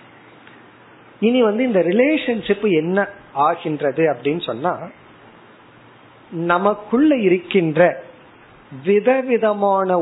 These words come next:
உணர்வுகளை வெளிப்படுத்துகின்றது. இப்ப ரிலேஷன்ஷிப் வந்து நம்முடைய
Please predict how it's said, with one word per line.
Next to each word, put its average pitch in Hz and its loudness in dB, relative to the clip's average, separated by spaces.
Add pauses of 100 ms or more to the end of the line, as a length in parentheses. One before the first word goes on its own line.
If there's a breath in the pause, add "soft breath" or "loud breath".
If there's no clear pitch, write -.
உணர்வுகளை 226 2
வெளிப்படுத்துகின்றது. 143 -4 (2000 loud breath)
இப்ப - -4
ரிலேஷன்ஷிப் 190 0
வந்து 151 -2 (800)
நம்முடைய 175 2